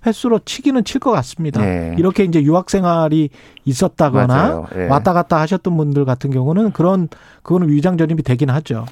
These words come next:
Speaker 2: 보통
Speaker 1: 예.
Speaker 2: 이제, 이제 배우자까지 같이 공부를 했으면은 뭐, 먼저
Speaker 1: 음.
Speaker 2: 들어오고 나중에 들어오고
Speaker 1: 맞아요.
Speaker 2: 그러면 주소지 때문에 왔다 갔다 하는데,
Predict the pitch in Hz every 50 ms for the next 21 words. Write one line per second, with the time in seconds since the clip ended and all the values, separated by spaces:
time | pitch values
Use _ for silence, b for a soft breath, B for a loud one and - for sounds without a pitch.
0 | B B - 156 - 254 233 147 135 127 - 185 185 196 185 151 135 147 170 -
1 | - 170 185 214 233 269 233 226 - 190 180 180 - - 151 - - 160 - 156
2 | 170 165 175 170 165 180 226 - - 214 160 131 139 160 160 135 127 120 110 117
3 | 135 151 143 185 180 156 160 147 143 139 127 151 135 110 110 107 - 156 151 143
4 | 131 143 135 135 113 143 143 135 127 123 120 127 135 131 - 135 135 180 175 165
5 | 165 - - 147 120 117 131 147 131 101 110 - - 151 151 147 - - 139 139
6 | 175 175 175 160 143 156 202 254